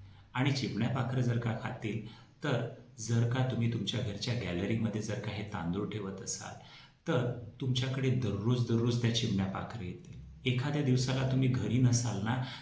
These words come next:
तरीसुद्धा ते चिमण्या पाखरं तुमच्या घरी येतील. का येतील? कारण त्यांना माहीत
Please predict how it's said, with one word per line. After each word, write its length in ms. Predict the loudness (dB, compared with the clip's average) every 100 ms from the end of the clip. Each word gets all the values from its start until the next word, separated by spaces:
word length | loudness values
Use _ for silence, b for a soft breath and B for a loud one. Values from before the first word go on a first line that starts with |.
| B 0
तरीसुद्धा 600 | 2 4 2 -2 -2 0
ते 60 | 0
चिमण्या 380 | 0 0 0 0
पाखरं 340 | -4 -4 -6 -4
तुमच्या 440 | -4 0 0 0 B B B -12
घरी 300 | -6 -2 0
येतील. 320 | -2 -4 -8 -10 -16 -12
का 180 | -8 -6
येतील? 600 | -6 -6 -6 -6 -8 -14 -12
कारण 260 | -8 -6 -6
त्यांना 320 | -6 -8 -6
माहीत 260 | -6 -8